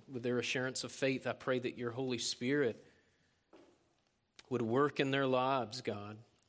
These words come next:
to testify through your word that they belong to you.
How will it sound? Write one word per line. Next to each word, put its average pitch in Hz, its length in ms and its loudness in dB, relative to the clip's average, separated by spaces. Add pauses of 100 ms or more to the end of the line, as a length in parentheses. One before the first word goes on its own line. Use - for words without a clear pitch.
(600)
to 143 100 -2
testify 135 580 2
through 143 380 2
your 139 280 2
word 135 580 0 (1800)
that 110 140 -6
they 131 120 2
belong 127 440 0
to 117 60 -2
you. 110 200 -8